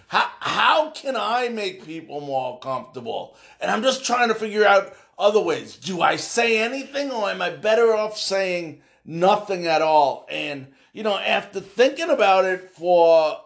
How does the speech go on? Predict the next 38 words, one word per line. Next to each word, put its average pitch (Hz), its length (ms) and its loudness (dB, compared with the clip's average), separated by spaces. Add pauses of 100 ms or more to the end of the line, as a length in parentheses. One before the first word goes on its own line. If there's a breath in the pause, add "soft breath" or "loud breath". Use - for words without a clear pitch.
a 147 80 -10
couple 262 420 -8
of 233 80 -8
days 208 380 -8
now, 156 540 -4 (360 soft breath)
I 220 240 4
think 226 420 -6
I 202 160 2
would 175 280 -2
be 170 100 -12
doing 170 480 -6
a 147 240 -6
disfa-, 175 720 0 (180)
dissatisfaction 202 1500 -4 (440 soft breath)
if 226 340 4
I 202 240 2
don't 180 320 0
say 160 240 -4
anything. 151 400 -8
And 131 140 -10
first 302 400 -2
of 208 100 -4
all, 190 140 2
before 180 400 -2
we 175 100 -6
even 185 240 -10
get 151 180 -6
started 151 320 0
on 139 120 -2
this, 139 300 -4 (420 soft breath)
you 170 120 0
know, 151 420 4 (100)
as - 160 -12
far 240 260 -2
as 175 100 -8
George 202 260 -2
Floyd 175 540 0
goes, 151 280 2